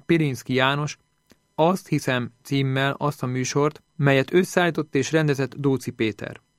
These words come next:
Az előadás időpontja november huszonhetedike este tizenkilenc óra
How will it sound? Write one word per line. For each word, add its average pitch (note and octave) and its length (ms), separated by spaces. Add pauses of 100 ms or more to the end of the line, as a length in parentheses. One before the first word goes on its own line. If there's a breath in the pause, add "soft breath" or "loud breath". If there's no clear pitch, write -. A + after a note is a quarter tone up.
(320)
Az B2 220
előadás D3+ 480
időpontja D3 760
november C3 460
huszonhetedike B2+ 840
este C3 300
tizenkilenc A#2 680
óra D3 320